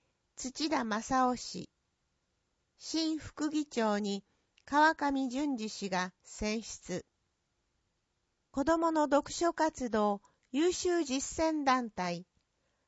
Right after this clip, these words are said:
文部科学大臣表彰。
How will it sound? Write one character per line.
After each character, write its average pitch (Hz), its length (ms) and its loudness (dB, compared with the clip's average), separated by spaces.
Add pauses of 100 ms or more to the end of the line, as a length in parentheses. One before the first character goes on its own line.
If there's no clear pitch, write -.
(160)
文 330 260 4
部 320 140 -2
科 285 160 -2
学 311 280 0
大 294 280 4
臣 294 360 -2
表 233 240 2
彰。 175 460 -2